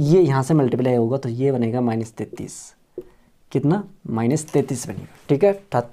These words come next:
थर्टी थ्री बनेगा, ठीक है। अब देखिए, चौवन वाई में से पचपन वाई जाता है हमारे पास, तो माइनस वाई बचता है हमारे पास, कितना बचेगा, माइनस वाई बचेगा, और ये बनेगा माइनस तैंतीस,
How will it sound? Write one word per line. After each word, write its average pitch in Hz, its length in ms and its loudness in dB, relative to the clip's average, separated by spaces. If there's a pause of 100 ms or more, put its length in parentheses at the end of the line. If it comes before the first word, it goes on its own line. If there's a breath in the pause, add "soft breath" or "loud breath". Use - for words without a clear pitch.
(140)
थर्टी 139 240 4
थ्री 120 200 0
बनेगा, 107 340 -8
ठीक 160 140 4
है। 190 180 4 (460 loud breath)
अब 202 120 6
देखिए, 196 280 4
चौवन 208 380 6
वाई 202 240 6
में 180 120 4
से 190 140 2
पचपन 185 320 2
वाई 165 200 6
जाता 156 240 4
है 131 60 4
हमारे 143 180 2
पास, 165 220 2
तो 143 80 -4
माइनस 139 500 4
वाई 131 140 6
बचता 110 240 -2
है - 20 -6
हमारे 107 140 -8
पास, - 180 -10
कितना 160 220 4
बचेगा, 160 440 4 (420 loud breath)
माइनस 131 380 2
वाई 123 160 2
बचेगा, 113 360 -4 (1400 soft breath)
और 160 200 6
ये 185 160 6
बनेगा 156 300 4
माइनस 143 340 2
तैंतीस, 170 680 0